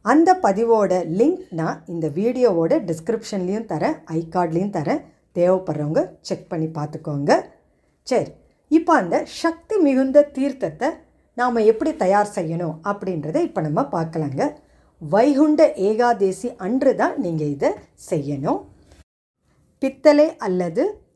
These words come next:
செம்பாலான பாத்திரம் தான் எடுத்துக்கணும். டம்ளரோ சொம்போ, இது ரெண்டுத்துல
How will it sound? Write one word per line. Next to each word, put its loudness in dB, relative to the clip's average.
செம்பாலான 2
பாத்திரம் -4
தான் -2
எடுத்துக்கணும். -4
டம்ளரோ 0
சொம்போ, -2
இது -4
ரெண்டுத்துல 2